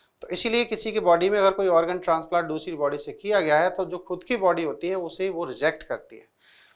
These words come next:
तो खुद के इम्यून सिस्टम को सप्रेस करने के लिए cyclosporin उस टाइम उसके इंजेक्शन के तौर पर दिया जाता है, जब तक कि वो बाहरी ऑर्गन, फॉरेन, फॉरेन जो ऑर्गन है, अदर बॉडी का जो ऑर्गन है, वो अडॉप्ट नहीं हो जाता,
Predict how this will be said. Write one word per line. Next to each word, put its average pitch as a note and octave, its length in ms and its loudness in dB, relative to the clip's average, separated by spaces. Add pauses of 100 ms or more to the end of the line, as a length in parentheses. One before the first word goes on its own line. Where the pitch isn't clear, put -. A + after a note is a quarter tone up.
(180)
तो G#3+ 60 -2
खुद G3 260 2
के C4+ 160 8
इम्यून A#3+ 220 4
सिस्टम G#3+ 380 -2
को A3+ 80 0
सप्रेस G#3 460 2
करने E3+ 240 2
के D#3+ 100 -8
लिए E3+ 140 -2
cyclosporin D#3+ 920 -2 (260)
उस D#3+ 260 -8
टाइम D3 240 -2
उसके D3+ 300 -10
इंजेक्शन C#3+ 440 -10
के D3+ 80 -8
तौर C3+ 200 -4
पर B2 140 -6
दिया B2+ 260 -2
जाता D#3+ 300 4
है, F#3 200 0 (480)
जब F#3 280 2
तक B3 180 2
कि B3+ 120 -8
वो A#3 140 0
बाहरी E3 460 4
ऑर्गन, D#3+ 320 6
फॉरेन, G3+ 600 2
फॉरेन F#3+ 380 4
जो A3 160 2
ऑर्गन D#3+ 380 6
है, A#2+ 260 -10 (300)
अदर G3+ 240 6
बॉडी F#3 280 6
का F#3 120 6
जो D#3+ 140 4
ऑर्गन C3+ 320 4
है, D#3+ 100 -4
वो F3+ 120 -4
अडॉप्ट D3+ 460 6
नहीं C3 120 -8
हो B2+ 80 -10
जाता, A2+ 420 -10